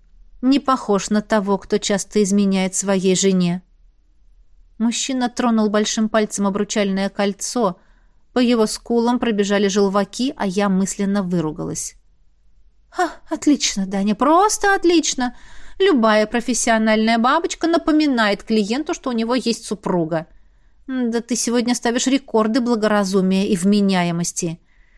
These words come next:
Теперь твоя задача вежливо попрощаться и быстро ретироваться.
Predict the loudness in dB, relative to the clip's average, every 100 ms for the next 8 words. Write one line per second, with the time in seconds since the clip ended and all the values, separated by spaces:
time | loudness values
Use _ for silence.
0 | -20 -20 _ -16 -4 0 0 -2 -2 0
1 | 0 0 -2 -2 0 0 0 -2 0 0
2 | 0 -2 0 0 -2 0 2 4 2 2
3 | 2 2 4 4 4 4 2 0 -2 -2